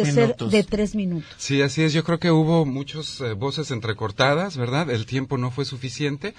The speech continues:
Speaker 3: y como lo dije, para exponer las propuestas, eh, yo creo que un debate, pues sí, es, es muy corto el tiempo. Deberían de sintetizar las propuestas, cosa que no hicieron más que de manera muy superficial.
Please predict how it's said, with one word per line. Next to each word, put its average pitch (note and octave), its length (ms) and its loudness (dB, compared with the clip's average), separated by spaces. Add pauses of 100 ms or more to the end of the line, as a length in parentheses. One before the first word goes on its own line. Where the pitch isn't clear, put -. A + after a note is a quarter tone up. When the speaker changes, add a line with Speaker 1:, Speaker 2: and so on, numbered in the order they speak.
(220)
Speaker 3:
y E3+ 80 -2
como F#3 180 2
lo G#3+ 80 4
dije, A#3 260 2 (200)
para E3+ 120 2
exponer F#3+ 320 -4
las B3+ 140 -4
propuestas, A3+ 680 -2 (460)
eh, C#3 380 0
yo E3 160 -2
creo F3+ 200 -2
que F3 380 2
un C#3+ 160 -2
debate, D#3 420 0
pues A#2+ 200 -4
sí, C#3 260 0
es, C3 220 -2
es A#2+ 160 -4
muy C#3 160 0
corto C#3 320 -6
el A2 120 -6
tiempo. C3 540 -4
Deberían C#3 480 2
de E3 100 -2
sintetizar B2 540 -6
las A2+ 120 -8
propuestas, B2 560 -8
cosa B2+ 280 -8
que A2+ 120 -6
no B2 120 0
hicieron B2+ 380 -6
más G#2 160 -8
que - 80 -12
de G#2 60 -6
manera A2 260 -4
muy A2+ 140 -6
superficial. G#2 680 -10